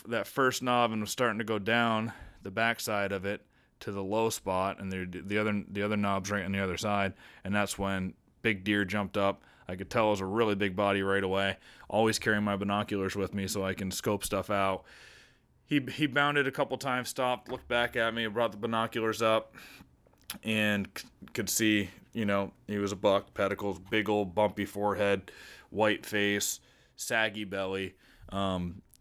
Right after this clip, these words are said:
I was, he, I knew he was a mature buck. Um, he seemed pretty old. He seemed like a five and a half, six and a half year old. I don't think this buck,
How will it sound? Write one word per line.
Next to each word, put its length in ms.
I 160
was, 220
he, 200
I 40
knew 220
he 60
was 100
a 40
mature 320
buck. 400
Um, 480
he 160
seemed 540
pretty 280
old. 280
He 80
seemed 240
like 120
a 140
five 340
and 120
a 40
half, 220
six 240
and 100
a 40
half 240
year 160
old. 320
I 80
don't 180
think 300
this 180
buck, 540